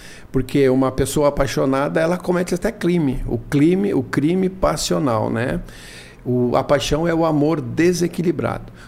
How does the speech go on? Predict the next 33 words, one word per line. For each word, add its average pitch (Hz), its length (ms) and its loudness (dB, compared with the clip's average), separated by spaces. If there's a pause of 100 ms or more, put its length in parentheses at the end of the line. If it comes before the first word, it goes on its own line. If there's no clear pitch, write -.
(100)
O 240 40 2
amor 247 240 2
verdadeiro 151 840 2
é 156 100 2
aquele 160 300 2
amor 147 400 4
que 175 160 -4
a 170 40 0
gente 165 380 -2 (500)
oferece 165 720 2
sem 208 360 0
querer 185 320 0
nada 151 320 0
em 165 80 0
troca. - 460 -4 (480)
Esse 190 280 2
é 220 40 2
o 214 60 2
amor 196 220 2
verdadeiro, 170 540 -2 (380)
pra 123 140 2
mim, 104 220 2
né? 151 360 -2 (320)
A 127 100 0
gente 143 360 0
dá 175 440 2 (300)
e 262 280 2
não, 254 260 0 (280)
nem 285 220 4
pensa 226 540 2
em 208 140 -2
quem 202 340 0
deu, 127 300 2